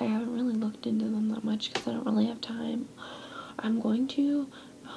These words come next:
um, I've looked into student loans before for a project, so yeah, um,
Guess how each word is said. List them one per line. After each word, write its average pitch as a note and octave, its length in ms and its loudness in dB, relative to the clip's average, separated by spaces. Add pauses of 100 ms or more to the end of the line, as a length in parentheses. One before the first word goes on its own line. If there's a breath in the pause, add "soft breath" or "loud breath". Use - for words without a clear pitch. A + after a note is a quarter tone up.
um, A3 140 -2
I've A3+ 140 -2
looked A#3+ 280 0
into F#4 160 2
student C#4+ 460 4
loans A3+ 340 2
before G#3+ 560 -4 (380 loud breath)
for A3+ 160 -2
a G#3+ 60 0
project, B3 760 -6 (420 loud breath)
so - 200 -6
yeah, A3 320 -2 (400 loud breath)
um, A3+ 500 -2